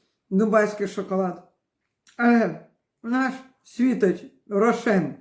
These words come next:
та інші набагато кращі. І то дійсно він, ну, шоколад, а не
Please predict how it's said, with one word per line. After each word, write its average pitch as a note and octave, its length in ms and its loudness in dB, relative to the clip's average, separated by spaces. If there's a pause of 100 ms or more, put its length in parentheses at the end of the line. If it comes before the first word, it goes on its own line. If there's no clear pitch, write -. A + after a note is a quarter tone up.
(800)
та G#3+ 80 -8
інші G#3+ 560 0 (1700)
набагато G#3 840 2 (480)
кращі. A#3+ 560 -2 (440)
І G3+ 100 -2
то G#3+ 340 2
дійсно B3+ 640 2
він, F#3 440 2 (360)
ну, G#3 640 -4
шоколад, A3+ 760 0 (920)
а F#3+ 260 2
не F#3+ 400 2